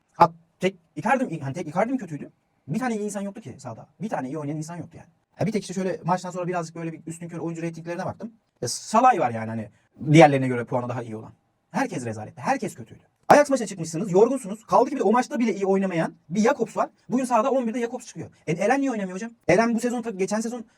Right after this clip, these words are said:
bu takımı taşıyan oyunculardan bir tanesiydi. Devre arasında geldikten sonra Galatasaray'ın ivmesini değiştiren Lemina ile birlikte birkaç oyuncudan bir tanesiydi Eren. E, bu sezonda başladı, fırtına gibi başladı, goller attı. Niye? Eren ne zaman oynayacak hocam? Eren ne zaman mesela on birde başlayacak? Hangi maçtan sonra? Ya da hangi maçtan önce?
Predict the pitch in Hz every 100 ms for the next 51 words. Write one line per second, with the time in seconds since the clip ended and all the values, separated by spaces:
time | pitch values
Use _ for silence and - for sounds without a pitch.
0 | _ 175 214 226 247 - 196 226 196 208
1 | 185 180 233 302 311 269 220 247 - _
2 | _ 151 208 240 226 202 190 196 214 220
3 | 226 214 170 160 160 214 214 196 208 196
4 | 190 202 - 190 - _ _ 143 175 214
5 | 185 143 151 170 220 180 202 320 330 320
6 | 254 214 247 - _ _ 147 196 220 247
7 | 277 294 190 196 220 226 220 254 262 269
8 | 269 247 208 247 262 254 277 _ - 170
9 | 285 220 277 285 254 175 147 190 175 -
10 | - 175 233 247 240 170 165 139 131 117
11 | 113 110 - _ _ - 247 240 175 151
12 | 135 117 - _ _ 135 127 226 220 175
13 | 147 113 107